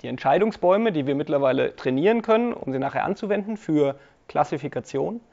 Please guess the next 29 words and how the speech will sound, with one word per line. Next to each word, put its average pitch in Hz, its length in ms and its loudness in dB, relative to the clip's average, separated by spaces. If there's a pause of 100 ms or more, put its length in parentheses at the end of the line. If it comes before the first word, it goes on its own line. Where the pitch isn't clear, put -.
(640)
und 165 240 6 (480)
ziehen 202 460 2 (340)
diesen 220 260 2
Algorithmus 175 720 4
so 190 260 6
weit 160 280 6
weiter, 143 540 4 (320)
dass 139 140 0
es 131 80 -6
für 143 120 -4
praktische 156 420 -4
Probleme 131 460 -4
heute 123 240 -4
nutzbar - 380 -10
ist. - 200 -18 (800)
Das 175 100 -8
heißt, 151 240 0
wir 156 220 6
gucken 170 240 0
uns 139 100 0
heute 156 240 2
nicht 185 220 -2
nur 220 320 6 (160)
ein 160 260 4 (240)
Prinzip - 500 0
an, 165 160 0
was 151 140 -2
im - 140 -8
Prinzip 202 480 -2